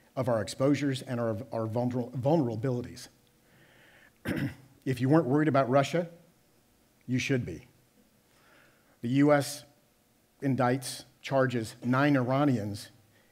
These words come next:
in massive theft of intellectual property. Investors put cybersecurity at the top of the list.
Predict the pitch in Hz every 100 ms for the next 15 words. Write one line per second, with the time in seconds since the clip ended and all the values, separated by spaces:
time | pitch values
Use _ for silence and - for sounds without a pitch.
0 | _ - 113 117 135 143 143 - 135 127
1 | 123 - 123 107 - 139 117 113 - 101
2 | 135 131 87 82 - _ _ _ _ _
3 | _ _ _ _ _ _ _ - 143 131
4 | 110 170 170 139 123 127 - - _ _
5 | - 147 - 143 160 131 104 110 117 110
6 | 107 - _ _ _ _ - 123 107 127
7 | 110 101 107 113 - -